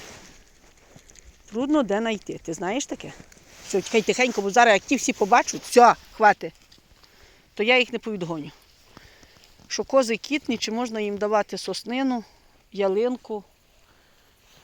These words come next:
чи то їм не зашкоди. Ну, не знаю, мої пасуться. Не, не,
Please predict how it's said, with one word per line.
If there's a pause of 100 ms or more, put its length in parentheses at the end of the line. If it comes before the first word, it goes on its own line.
(260)
чи
то
їм (640)
не
зашкоди. (1120)
Ну,
не
знаю, (240)
мої (320)
пасуться.
Не,
не,